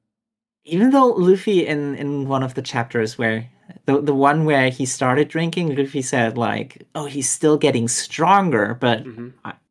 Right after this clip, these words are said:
Speaker 1: like, the
Speaker 2: Doesn't seem
Speaker 1: actions
Speaker 2: like
Speaker 1: on panel, do-,
Speaker 2: <laughs>
Speaker 1: yeah, that doesn't reflect really him being stronger.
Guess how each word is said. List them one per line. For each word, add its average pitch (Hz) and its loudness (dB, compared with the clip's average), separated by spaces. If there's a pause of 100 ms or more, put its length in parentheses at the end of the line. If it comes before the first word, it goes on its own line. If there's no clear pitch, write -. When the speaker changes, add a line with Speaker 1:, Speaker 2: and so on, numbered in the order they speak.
Speaker 1:
like, 127 -2
the 123 -6
Speaker 2:
Doesn't 120 -4
seem 113 -2
Speaker 1:
actions 110 -6
Speaker 2:
like - -10
Speaker 1:
on 120 -2
panel, 135 -4
do-, 127 -4
Speaker 2:
<laughs> - -8
Speaker 1:
yeah, 120 0
that 120 -4
doesn't 120 -2
reflect 120 -2
really 117 -4 (600)
him 117 -6
being 113 -4
stronger. 120 -8